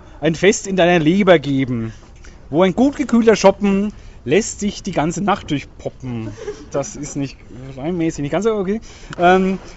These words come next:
wo man die Freundlichkeit nach außen betreibt, nur in den Pinkelpausen. Wo du bezeichnest dich als Bayer, zu Recht nen Tritt kriegst in die Eier. Wo nach vielen Federweisen die Leute in die Büsche scheißen.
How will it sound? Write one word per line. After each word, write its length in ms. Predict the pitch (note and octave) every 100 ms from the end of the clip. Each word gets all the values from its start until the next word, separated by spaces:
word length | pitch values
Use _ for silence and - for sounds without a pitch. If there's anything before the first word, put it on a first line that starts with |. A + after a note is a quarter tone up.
| -
wo 100 | E3
man 240 | G3+ G3+ F#3+ -
die 120 | F3+
Freundlichkeit 760 | - D#3 A#3 B3 - - G3
nach 100 | F3
außen 640 | C#3 D#3+ G3+ - G3 F#3+ E3+ - -
betreibt, 480 | D#3 C#3+ D3+ F#3+ -
nur 140 | F3
in 60 | F3
den 100 | F3+
Pinkelpausen. 960 | G3+ G#3+ G3 D3 C3+ C3 B2 B2 A2 G#2 - - - - - - - - - - - -
Wo 100 | E3+
du 80 | F#3+
bezeichnest 560 | F3+ D#3+ E3+ A#3+ A#3+ -
dich 160 | G#3
als 140 | F3+ -
Bayer, 560 | C3+ E3 F#3 F3 G3 G3+ -
zu 160 | - D#3
Recht 520 | D3 G#3+ - - -
nen 180 | D#3 D3+
Tritt 300 | G3 A#3 -
kriegst 320 | E3 F#3+ -
in 120 | D3
die 140 | E3 A2
Eier. 380 | B2 B2+ A#2 G#2 - - - - - - - - -
Wo 160 | E3 G#3+
nach 160 | G#3 F#3+
vielen 400 | - G3 A3 G#3
Federweisen 960 | F#3+ F#3+ D3+ B2+ D#3 E3 F3 E3 E3 E3 - - -
die 80 | D#3
Leute 340 | D3 C3+ E3+ F#3
in 120 | F3
die 80 | F#3
Büsche 300 | A3 G#3+ G3
scheißen. 560 | C#3 C3 C3 B2+ A#2+